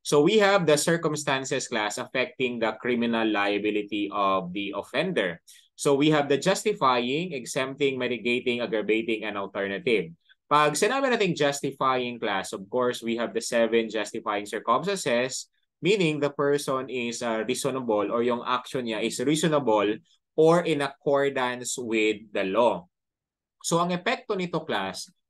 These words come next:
there is no criminal liability and civil at liability ang mangyayari. So meaning, kapag titignan natin,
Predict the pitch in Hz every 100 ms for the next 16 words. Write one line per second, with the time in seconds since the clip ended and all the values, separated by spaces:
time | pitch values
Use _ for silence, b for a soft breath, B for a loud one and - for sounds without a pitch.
0 | _ _ 123 185 175 165 170 190 226 233
1 | - 175 175 165 156 127 131 131 123 117
2 | 113 110 107 113 - 165 160 160 131 127
3 | 127 123 123 120 113 110 107 117 117 107
4 | 101 101 98 95 104 98 92 _ _ -
5 | 160 160 220 240 147 139 156 151 156 190
6 | 190 180 170 143 139 139 104 101 104 113